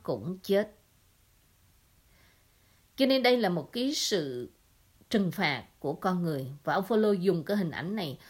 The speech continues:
chúng ta giống như những người đang mang cái sự chết đi theo mình. Và đây ông Phaolô nói là trong trí thì biết, nhận ra điều đó, nhưng mà cái xác thịt nó yếu đuối, nó không có làm được.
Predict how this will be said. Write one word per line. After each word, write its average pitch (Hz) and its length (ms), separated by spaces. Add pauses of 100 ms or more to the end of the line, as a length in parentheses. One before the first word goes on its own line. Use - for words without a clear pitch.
(240)
chúng 311 220
ta 233 160
giống 247 340
như 226 140
những 185 180
người 180 240
đang 208 320
mang 214 400
cái 247 100
sự 196 200 (140)
chết 226 300 (180)
đi 202 140
theo 165 200
mình. 143 160 (920)
Và 190 80
đây 247 140
ông 254 120
Phaolô 247 280
nói 262 180
là 214 120
trong 240 260
trí 294 360 (120)
thì 175 100
biết, 196 240 (1700)
nhận 202 260
ra 269 220
điều 214 180
đó, 185 380 (540)
nhưng 247 300
mà 202 180
cái 240 100
xác 320 260
thịt 180 140
nó 185 140
yếu 247 140
đuối, 240 240
nó 277 100
không 202 200
có 185 60
làm 156 220
được. 123 200